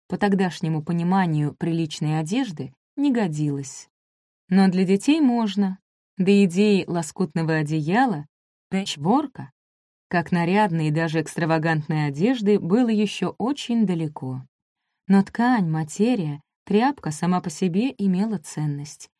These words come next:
Я прекрасно помню платье, сшитое для одной из моих двух кукол из остатков моего,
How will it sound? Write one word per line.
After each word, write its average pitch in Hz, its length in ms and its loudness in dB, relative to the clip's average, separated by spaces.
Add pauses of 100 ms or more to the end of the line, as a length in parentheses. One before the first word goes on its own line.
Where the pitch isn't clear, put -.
(220)
Я 233 140 0
прекрасно 214 560 -2
помню 160 380 -4
платье, 165 560 -6 (260)
сшитое 247 460 0
для 185 240 2
одной 196 360 2
из 175 220 -6
моих 185 320 2
двух 160 260 -6
кукол 233 420 -2
из 151 200 -8
остатков 208 580 -6
моего, 185 540 -2